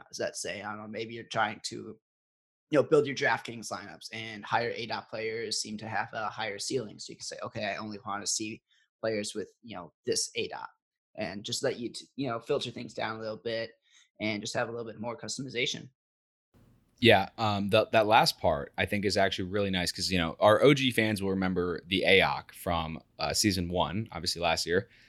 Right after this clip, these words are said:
Speaker 2: um, which is what I was doing by hand manually. <laughs> And one of the things I did was actually set certain thresholds, um, with which to include or exclude certain players, because basically, you know, we had to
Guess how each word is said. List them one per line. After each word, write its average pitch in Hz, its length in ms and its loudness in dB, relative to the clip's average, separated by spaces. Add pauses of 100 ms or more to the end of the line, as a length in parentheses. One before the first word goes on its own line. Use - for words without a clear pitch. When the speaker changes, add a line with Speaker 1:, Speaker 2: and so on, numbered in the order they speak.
(240)
Speaker 2:
um, 92 360 6
which 107 160 4
is 101 120 2
what 110 200 8
I 110 80 4
was 107 120 4
doing 107 260 2
by 87 220 4
hand 101 500 4
manually. 95 760 2
<laughs> - 280 0
And 101 400 6
one 117 200 8
of 175 60 4
the 139 60 -2
things 117 240 0
I 98 100 8
did 98 460 6
was 90 260 0
actually 98 300 4
set - 280 4
certain 85 220 0
thresholds, 95 720 2 (340)
um, 92 260 6
with 92 140 -2
which 101 280 4
to 101 100 2
include 101 380 2
or 98 60 6
exclude 92 680 2 (220)
certain 87 280 4
players, 104 440 6
because 101 240 0
basically, 95 560 2
you 92 160 -4
know, 82 100 -2
we 78 160 -4
had 117 200 8
to 101 120 -2